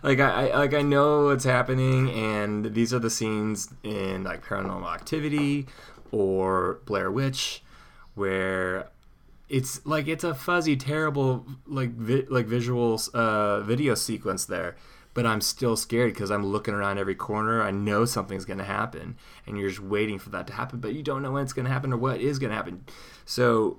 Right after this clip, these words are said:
I was pretty on edge during this whole scene, and I think Dennis O'Hare does a good, he, he has this flustered, um, uh,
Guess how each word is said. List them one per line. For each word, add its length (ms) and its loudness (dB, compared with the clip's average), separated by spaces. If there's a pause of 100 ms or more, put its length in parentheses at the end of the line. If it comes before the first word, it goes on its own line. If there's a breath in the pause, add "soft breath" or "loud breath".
(120)
I 220 6
was 160 4
pretty 480 0
on 240 0
edge 240 -4
during 260 -6
this 340 -6 (120)
whole 240 -4
scene, 540 -6
and 420 -8
I 80 -8
think 180 0
Dennis 320 0
O'Hare 340 -2
does 200 -4
a 80 -8
good, 440 -2 (320 soft breath)
he, 240 -2
he 240 -4
has 240 -2
this 160 -2
flustered, 720 0 (560 loud breath)
um, 680 -2 (300)
uh, 380 -4